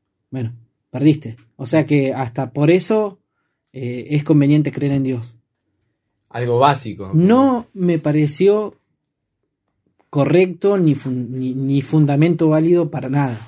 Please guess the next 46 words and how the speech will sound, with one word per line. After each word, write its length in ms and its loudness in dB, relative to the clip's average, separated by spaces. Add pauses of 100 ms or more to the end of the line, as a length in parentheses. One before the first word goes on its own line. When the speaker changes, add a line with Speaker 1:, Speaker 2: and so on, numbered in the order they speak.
Speaker 2:
Mm. 140 -12 (440)
Speaker 1:
Me 140 -4
pareció 460 2
que 260 0
eso 300 0
es 360 0
lo 180 -6
que 120 -2
por 320 -4
ahí 140 2
re-, 160 0 (120)
recién 320 -2
decía. 400 0
Cómo 240 2
vos 160 0
veas 480 2 (400)
hace 240 0
de 120 4
que 100 -2
las 120 -2
demás 220 0
personas 640 -2 (200)
se 140 -4
identifiquen 480 2
o 60 2
no 80 2
se 120 -2
identifiquen, 460 -4
pero, 300 -4 (720)
eh, 280 -6
plantear 640 2
el 180 2
evangelio, 520 2
que 100 -4
el 60 -4
cristianismo 480 0
es 60 -2
solamente 380 0
una 500 2
ventaja 480 -2
para 140 0
una 140 2
carrera 320 -2
de 100 0
vida 220 4
que, 440 -10